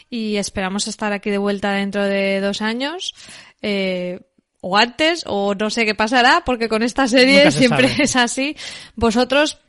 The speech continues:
Speaker 1: buscarnos, buscarnos en el podcast, a ver si seguimos. Sé que es difícil porque no mantenemos la suscripción al podcast normalmente cuando para durante dos años, pero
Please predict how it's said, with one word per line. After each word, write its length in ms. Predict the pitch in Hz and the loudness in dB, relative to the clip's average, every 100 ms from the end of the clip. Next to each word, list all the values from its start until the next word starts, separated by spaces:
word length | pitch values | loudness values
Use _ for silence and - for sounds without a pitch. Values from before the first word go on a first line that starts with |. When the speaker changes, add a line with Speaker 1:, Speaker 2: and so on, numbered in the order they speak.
| _ 233 | _ -6
Speaker 1:
buscarnos, 560 | 240 330 302 240 285 | -2 2 2 2 -2
buscarnos 420 | 254 - 277 294 | -4 -2 -2 -2
en 80 | 302 | -2
el 120 | 277 240 | -2 0
podcast, 400 | 285 - 247 247 | -2 -2 -2 0
a 60 | |
ver 120 | 240 233 | 0 -2
si 120 | 233 | -2
seguimos. 420 | 240 277 302 233 | -2 -2 -2 -4
Sé 120 | 247 240 | -4 -2
que 320 | 277 269 262 | 0 2 0
es 80 | 262 | -2
difícil 440 | 254 262 277 277 | -4 -6 -4 -6
porque 240 | 226 226 220 | -6 -6 -4
no 120 | 233 | -4
mantenemos 480 | 247 247 262 254 254 | -4 -4 -4 -2 -2
la 100 | 240 | -2
suscripción 520 | 220 220 226 - 233 | -4 -10 -12 -8 -6
al 100 | 226 | -6
podcast 420 | 220 226 233 226 226 | -6 -8 -4 -4 -2
normalmente 600 | 214 220 220 220 214 214 | -4 -4 -4 -6 -6 -6
cuando 260 | 214 214 | -6 -4
para 320 | 214 220 220 | -2 -2 -2
durante 360 | 208 208 208 202 | -4 -6 -8 -6
dos 180 | 202 226 | -6 -6
años, 260 | 320 311 - | -6 -6 -6
pero 220 | 214 | -6